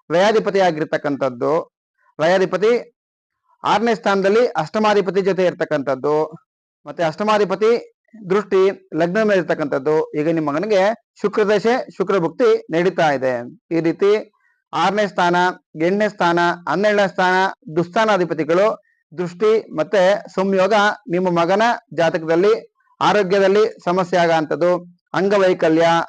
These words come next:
ಮತ್ತೆ ರೋಗ ಭಯ ಮತ್ತೆ ಆರೋಗ್ಯಕ್ಕಾಗಿ ಅಧಿಕ ಖರ್ಚಾಗ್ತಕ್ಕಂಥದ್ದನ್ನ ಮಾಡ್ತಾ ಇದೆ. ನಿಮ್ಮ ಮಗನಿಗೆ ಇಪ್ಪತ್ತೊಂದು ಹತ್ತು ಎರಡ್ ಸಾವಿರದ ಇಪ್ಪತ್ತಾರ ತನಕ ಆರೋಗ್ಯದ ಸ್ವಲ್ಪ ಚೇತರಿಕೆ ಆಗುತ್ತೆ. ಆ ನಂತರ ಎಲ್ಲ ಸರಿ ಹೋಗುತ್ತಮ್ಮ. ನಿಮ್ಮ ಮನೆ ದೇವರ ದರ್ಶನ ಮಾಡಿ ಒಂದು ಮೃತ್ಯುಂಜಯ ಜಪವನ್ನು ಮಾಡಿಸಿದ್ರೆ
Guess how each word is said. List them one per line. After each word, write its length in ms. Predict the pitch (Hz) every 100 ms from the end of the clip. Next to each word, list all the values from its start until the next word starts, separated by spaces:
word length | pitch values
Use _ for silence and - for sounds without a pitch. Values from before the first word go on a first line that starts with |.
| _ -
ಮತ್ತೆ 220 | 143 175
ರೋಗ 260 | 175 196
ಭಯ 200 | 170 160 160 156 -
ಮತ್ತೆ 160 | 147 185
ಆರೋಗ್ಯಕ್ಕಾಗಿ 520 | 175 175 180 180 208 233 - _ _ -
ಅಧಿಕ 220 | 170 202
ಖರ್ಚಾಗ್ತಕ್ಕಂಥದ್ದನ್ನ 800 | 190 175 175 147 147 143 143 190 226 165
ಮಾಡ್ತಾ 320 | 160 - 143
ಇದೆ. 400 | 131 127 120 _
ನಿಮ್ಮ 200 | 160 135
ಮಗನಿಗೆ 320 | 127 175 214 190 220 - _ _
ಇಪ್ಪತ್ತೊಂದು 600 | 160 165 214 208 196 220
ಹತ್ತು 480 | - 160 - 226 226
ಎರಡ್ 260 | 165 165 170
ಸಾವಿರದ 260 | 196 190 226 226 170
ಇಪ್ಪತ್ತಾರ 460 | 170 214 208 196
ತನಕ 260 | 175 175 175 214
ಆರೋಗ್ಯದ 300 | 180 180 185
ಸ್ವಲ್ಪ 220 | 185 180 226 240 _ _ _ -
ಚೇತರಿಕೆ 360 | 190 202 208
ಆಗುತ್ತೆ. 360 | 190 156 147 202
ಆ 120 | 180
ನಂತರ 260 | 170 165 - 196 -
ಎಲ್ಲ 180 | 165 185
ಸರಿ 220 | 180 170
ಹೋಗುತ್ತಮ್ಮ. 360 | 160 156 151 208 214 -
ನಿಮ್ಮ 160 | 170 160
ಮನೆ 120 | 165
ದೇವರ 180 | 180 185
ದರ್ಶನ 280 | 151 156 180
ಮಾಡಿ 240 | 170 185
ಒಂದು 160 | 196 175
ಮೃತ್ಯುಂಜಯ 440 | 165 175 196 185
ಜಪವನ್ನು 360 | 151 151 156 151
ಮಾಡಿಸಿದ್ರೆ 360 | 139 139 196